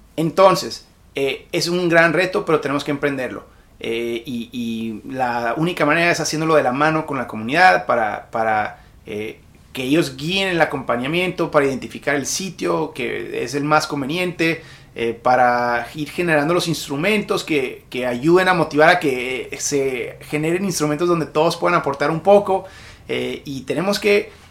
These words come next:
encontrar los mecanismos para que ese proceso de densificación que vamos a impulsar en muchas de las, de la, de, de las zonas de la ciudad, eh, que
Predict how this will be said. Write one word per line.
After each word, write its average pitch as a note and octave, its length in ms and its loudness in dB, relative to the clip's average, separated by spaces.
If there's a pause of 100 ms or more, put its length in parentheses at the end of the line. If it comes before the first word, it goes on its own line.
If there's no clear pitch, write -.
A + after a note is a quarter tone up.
(180)
encontrar E3 600 0
los F#3+ 120 0
mecanismos E3+ 480 -2
para D3+ 300 4
que A#2+ 280 -6 (160)
ese D3 300 0
proceso D#3+ 600 -2
de F3 140 -2
densificación C#3 1080 -6 (140)
que A#2+ 100 -4
vamos C#3+ 220 -2
a E3 40 -4
impulsar C#3+ 460 -4
en B2+ 80 -2
muchas A#2+ 220 -4
de D#3+ 80 0
las, A2+ 260 -4
de B2 100 -6
la, A2+ 100 -4
de, A#2+ 260 -10
de A#2+ 160 -8
las A2+ 160 -4
zonas C#3+ 200 -2
de D3+ 60 0
la C#3+ 80 -2
ciudad, D#3 300 0 (400)
eh, B2+ 340 -8
que C#3 380 0